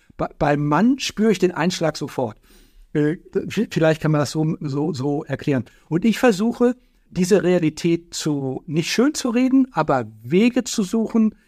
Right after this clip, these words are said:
die konstruktiv am Ende dazu führen, erstens, dass du deine Wünsche realisieren kannst, dein neues innovatives Projekt zum Beispiel, und zweitens,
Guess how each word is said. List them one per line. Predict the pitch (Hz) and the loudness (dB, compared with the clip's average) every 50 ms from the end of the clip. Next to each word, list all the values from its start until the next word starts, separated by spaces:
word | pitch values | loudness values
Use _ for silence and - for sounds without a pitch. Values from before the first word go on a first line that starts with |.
| _ _ _ _ _ - | _ _ _ _ _ -4
die | 175 180 | -4 -2
konstruktiv | - - 208 254 247 - - - 226 190 - - - 226 240 - 175 | 0 2 2 2 2 2 -2 -4 -4 -4 -4 -2 -2 0 0 2 0
am | 139 151 | -2 -2
Ende | - 180 226 254 262 196 | 0 2 4 4 4 2
dazu | 175 139 131 - - - 131 | 2 0 -4 -4 -6 -6 -8
führen, | 117 - - - 240 226 160 147 170 226 254 254 - _ _ _ _ | -8 -4 -2 2 4 4 4 4 2 0 0 -2 -6 _ _ _ _
erstens, | - 160 180 185 - - 262 269 - - | -2 0 0 0 2 2 2 2 2 0
dass | - 131 - | -4 -4 -4
du | - 151 120 | -4 -4 -2
deine | - 127 123 117 101 | 0 0 0 0 0
Wünsche | 110 120 127 - - 196 214 254 247 | -2 -2 -2 0 2 2 4 4 4
realisieren | 143 143 131 120 117 123 101 - 123 135 151 180 180 | 2 2 2 2 2 0 0 0 2 2 2 2 2
kannst, | - 202 240 269 254 - - | 2 4 4 4 4 2 0
dein | 135 120 120 | 0 0 0
neues | 120 117 120 123 120 - - | 0 0 0 0 0 -2 -4
innovatives | - 135 135 131 120 123 117 - - 131 113 117 - | -2 -2 0 0 0 -2 -2 -2 -2 -2 -2 -4 -4
Projekt | - - 131 156 - - | -2 -2 -2 -2 -2 -4
zum | - 185 | -4 -2
Beispiel, | 180 180 - - 220 220 - - _ _ - - _ _ _ _ _ | -2 -2 -2 -2 -6 -6 -6 -12 _ _ -20 -20 _ _ _ _ _
und | 170 156 151 151 | 0 0 0 0
zweitens, | - - 135 135 160 180 - 226 233 - - | 0 0 0 0 2 2 2 2 0 0 -4